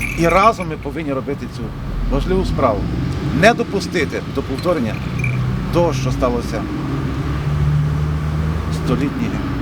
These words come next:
давності. Молимося за наших українців, які були би принесли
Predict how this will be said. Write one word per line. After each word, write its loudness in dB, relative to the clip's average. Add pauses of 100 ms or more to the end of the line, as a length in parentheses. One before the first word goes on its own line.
(200)
давності. 0 (880)
Молимося 2 (400)
за 0 (260)
наших -2 (120)
українців, -2 (1300)
які 2
були 4
би 0
принесли 2